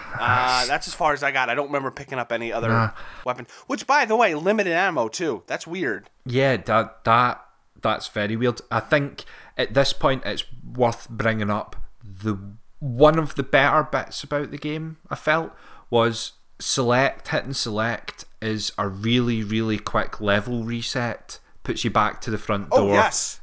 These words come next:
Speaker 2: resets
Speaker 1: Very
Speaker 2: the
Speaker 1: nice.
Speaker 2: level. I think that it doesn't redeem the game, but it at least shows that they put some thought <laughs> into it. It's, it's, it's fine enough.
Speaker 1: Yeah, it's not good because that means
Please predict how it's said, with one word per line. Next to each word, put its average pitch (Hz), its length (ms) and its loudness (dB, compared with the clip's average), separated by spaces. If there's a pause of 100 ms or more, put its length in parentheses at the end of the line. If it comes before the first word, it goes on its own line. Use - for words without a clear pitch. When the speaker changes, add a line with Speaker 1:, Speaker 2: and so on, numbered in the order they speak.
Speaker 2:
resets 104 280 0
Speaker 1:
Very 214 160 4
Speaker 2:
the 180 60 -2
Speaker 1:
nice. 95 260 -2
Speaker 2:
level. 104 240 -2
I 104 40 0
think - 460 -2
that 107 460 2 (800)
it 104 180 -2
doesn't 131 360 0
redeem 110 540 0
the 104 100 0
game, 120 400 0
but 107 160 2
it 104 100 -2
at - 180 -6
least 127 320 -2
shows 113 440 0
that - 100 -8
they - 60 -12
put - 280 6
some 123 380 2
thought 110 640 2
<laughs> - 60 6
into 143 600 0
it. 117 240 -4
It's, - 320 -4 (800)
it's, - 340 -8 (200)
it's - 160 -10
fine 101 220 -4
enough. 95 180 -2
Speaker 1:
Yeah, 226 160 4
it's 196 160 -2
not 220 280 2
good 226 240 4
because 190 280 -4
that 165 240 0
means 185 360 -2